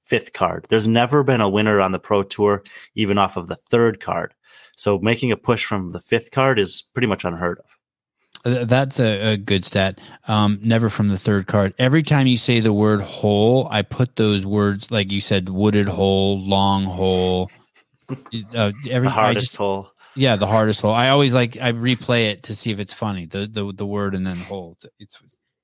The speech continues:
Speaker 2: my brain is fucked up. I think it's my mom's fault. Okay, final round, back nine, chase card.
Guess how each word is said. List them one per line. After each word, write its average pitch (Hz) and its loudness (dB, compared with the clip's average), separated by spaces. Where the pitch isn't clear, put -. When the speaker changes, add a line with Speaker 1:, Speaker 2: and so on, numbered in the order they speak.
Speaker 2:
my 113 2
brain 98 2
is 87 -2
fucked - -2
up. 90 -2
I - -20
think 104 -4
it's 98 -4
my 92 0
mom's 90 0
fault. 87 -8
Okay, 190 2
final 214 2
round, 208 2
back 190 0
nine, 185 0
chase 170 -2
card. 117 0